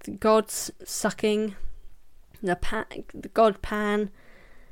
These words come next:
is probably about somewhere. Bianca was able to destroy a skeleton. That, that, that, that's it. That, that's all we kind of really learn in these chapters. And now we're leaving on a pig into the next chapters.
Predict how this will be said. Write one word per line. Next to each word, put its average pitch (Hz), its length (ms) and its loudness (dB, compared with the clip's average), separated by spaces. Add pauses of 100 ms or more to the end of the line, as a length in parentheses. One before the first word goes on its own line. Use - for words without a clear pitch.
(500)
is 185 120 0
probably 202 280 4
about 196 380 4
somewhere. 196 520 2 (400)
Bianca 196 380 2
was 185 120 0
able 180 220 2
to 180 120 -6
destroy 185 440 -2
a 180 40 0
skeleton. - 580 -6 (1800)
That, - 220 -10
that, 214 180 4
that, 214 340 6
that's - 280 2
it. - 340 2
That, 208 200 0
that's - 240 0
all 214 160 8
we 202 100 2
kind 208 200 -6
of 185 100 -4
really 190 180 0
learn 190 280 0
in 180 100 -2
these - 200 -8
chapters. - 560 -12 (920)
And 190 300 2 (420)
now 190 160 0
we're 190 120 0
leaving 185 300 2
on 185 80 -2
a 185 40 -2
pig 190 280 -2 (1080)
into 185 220 -2
the 196 80 -4
next - 200 -6
chapters. - 440 -12